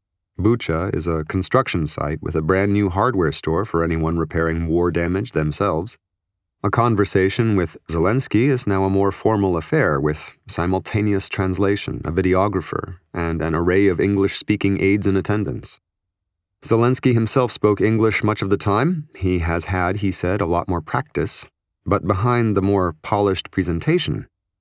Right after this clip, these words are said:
the tension and uncertainty persist.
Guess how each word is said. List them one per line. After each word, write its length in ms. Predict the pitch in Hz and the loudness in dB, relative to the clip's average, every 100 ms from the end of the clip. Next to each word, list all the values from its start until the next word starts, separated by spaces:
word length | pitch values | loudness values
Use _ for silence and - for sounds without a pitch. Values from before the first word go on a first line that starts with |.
| _ - | _ -2
the 100 | 95 | -2
tension 460 | 139 147 147 139 | 0 0 0 0
and 220 | 101 98 | 2 0
uncertainty 580 | 92 90 104 - 90 90 | 0 0 0 0 0 -2
persist. 600 | 82 - - 69 - - | -2 -2 0 -2 -4 -8